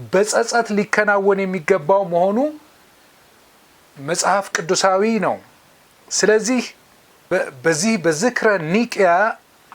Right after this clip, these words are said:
የመጽሐፍት ስህተት መኖሩን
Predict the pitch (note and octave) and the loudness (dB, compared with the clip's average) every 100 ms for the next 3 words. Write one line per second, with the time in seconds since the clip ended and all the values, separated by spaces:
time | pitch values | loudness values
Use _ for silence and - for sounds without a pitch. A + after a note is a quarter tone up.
0 | - _ _ C3+ C3 F3+ G#3 G#3+ A#3 A#3 | -20 _ _ -6 -2 0 0 0 0 0
1 | C4 - - - - A3 G#3+ A3 G#3+ F3+ | -2 -4 -4 -2 0 0 2 -2 -2 -6
2 | D#3 E3+ G#3 G3+ F#3+ A3+ | -4 -2 2 2 2 2